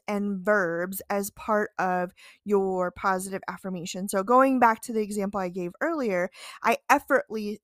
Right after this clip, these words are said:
effortlessly attract money into my life rather than, like, "I earn more money," right? I effortlessly attract money into my life. So think about what that looks like.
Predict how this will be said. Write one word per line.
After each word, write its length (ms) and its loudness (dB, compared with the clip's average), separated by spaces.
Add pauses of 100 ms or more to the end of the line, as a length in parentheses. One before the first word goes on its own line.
(100)
effortlessly 1040 -2
attract 460 -6
money 360 -2
into 220 -6
my 100 -4
life 300 -12
rather 280 4
than, 220 0
like, 320 -2 (380)
"I 500 4 (120)
earn 180 6
more 140 4
money," 400 0 (1080)
right? 280 2
I 140 2 (140)
effortlessly 1040 -2
attract 460 0
money 380 2
into 280 -4
my 120 -8
life. 240 -12 (440)
So 160 6
think 300 0
about 480 4
what 220 4
that 260 4
looks 280 -6
like. 300 -10